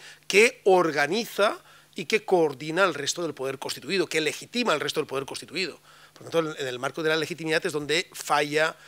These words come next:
el asunto. En la normatividad también, pero por otra, por otra vía, como hemos comentado antes. Y respecto a si la única legitimidad que puede tener,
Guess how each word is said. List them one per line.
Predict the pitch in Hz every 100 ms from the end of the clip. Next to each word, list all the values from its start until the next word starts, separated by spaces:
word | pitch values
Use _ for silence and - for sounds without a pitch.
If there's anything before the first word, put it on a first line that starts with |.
| - _
el | - 131
asunto. | 110 - 131 110 - -
En | 135
la |
normatividad | 131 127 123 139
también, | 170 180 180 220 262
pero | 180
por | 135
otra, | 139 151
por | 143
otra | 143 151
vía, | 143 156 165
como | 131
hemos | 120 123
comentado | - 120 107 120 98
antes. | 107 - - - - - - -
Y | 247
respecto | 285 - 220 202 220 180
a | 151
si | - 165
la | 151
única | 175 262 330 - 277
legitimidad | 254 - 208 214 196 196 214 208
que | - 175
puede | - 180
tener, | 175 170 185 175 123